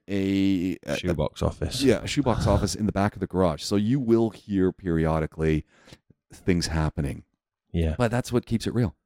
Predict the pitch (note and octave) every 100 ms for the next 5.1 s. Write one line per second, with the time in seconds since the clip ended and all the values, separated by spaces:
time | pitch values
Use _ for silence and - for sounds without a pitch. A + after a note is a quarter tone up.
0 | _ - G#2 F#2 F#2 F#2 D2+ - - -
1 | - D#2+ E2 - - - - - _ -
2 | - A#5+ C6+ C6+ C6+ F3+ - E3+ - -
3 | E2 D#2+ - - - - - - - -
4 | - G2 F2+ D#2+ D2 C2+ A#1 D#2 D2 -